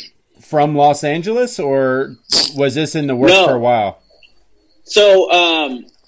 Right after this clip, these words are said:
Speaker 2: I'm originally from Hershey, Pennsylvania.
Speaker 1: Mm-hmm.
Speaker 2: Um, and, uh, the first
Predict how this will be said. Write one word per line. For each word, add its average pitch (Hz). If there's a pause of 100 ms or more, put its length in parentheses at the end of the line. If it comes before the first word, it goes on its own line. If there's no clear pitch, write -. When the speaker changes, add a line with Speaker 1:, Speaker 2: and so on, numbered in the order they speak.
Speaker 2:
I'm 185
originally 180
from 151
Hershey, 135
Pennsylvania. 117 (180)
Speaker 1:
Mm-hmm. 131 (180)
Speaker 2:
Um, 110 (420)
and, 135
uh, 117
the 135
first -